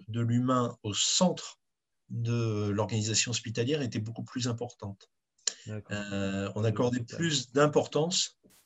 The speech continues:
Speaker 1: euh, aux patients. Vraiment, le patient était au centre de l'activité de soins, euh, alors qu'à l'heure actuelle, c'est le soin qui est au centre de l'activité hospitalière.
Speaker 2: D'accord. Sous,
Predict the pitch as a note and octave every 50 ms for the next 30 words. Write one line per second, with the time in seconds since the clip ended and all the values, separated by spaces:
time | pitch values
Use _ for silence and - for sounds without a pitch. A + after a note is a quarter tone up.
0 | _ _ _ _ _ _ _ _ _ _ _ - A#2+ A#2 A2+ A2+ A2+ G#2+ - C#3+
1 | B2+ - - D3+ C3+ C3 - - D3+ D3+ E3 F#3+ F#3 - _ _ _ _ _ _
2 | - A2+ C3+ D3+ D3 D3 C3+ A#2+ - D3 C#3 B2+ A#2 A#2 A2 G#2+ - - - F#3+
3 | F3+ F#3 - - - _ _ _ _ _ _ _ _ _ _ - B2+ A#2+ A#2+ A#2
4 | A#2+ - B2 A#2+ A#2 - B2+ A#2 - - - C#3 D3 F3 F#3+ F#3+ F#3 - _ _
5 | - - - - - - _ - A2+ A2+ A2+ B2+ A#2+ A#2+ A#2 - - C3 B2+ B2
6 | B2 B2 A#2+ - E3+ E3 D3+ - - - C#3 C3 B2+ B2+ - A#2 A#2+ A#2+ A#2 -
7 | - D#3 D#3+ E3 E3 - - C3+ B2+ B2+ C3 C3+ C3+ - - A#2 G#2+ - - D#3
8 | D3+ D3+ - - C3 A#2+ A#2 A#2 A#2 B2 - G#2+ A2 A#2 A#2+ A#2 A#2 A#2 - -
9 | A#2+ A#2+ A#2+ A#2+ C#3 C3 A#2+ - B2+ A2+ B2+ A#2 A2+ G#2 G2 G2 G2 _ _ _
10 | _ _ _ - _ _ _ - _ _ _ _ _ _ _ _ _ _ _ _
11 | _ _ _ _ _ _ _ _ _ G2+ G#2 G#2 G2+ - G#2+ G2+ F#2+ - - -
12 | A#2 A2+ A2+ A2+ A2 A2 A2 A2 A2 G#2+ G#2+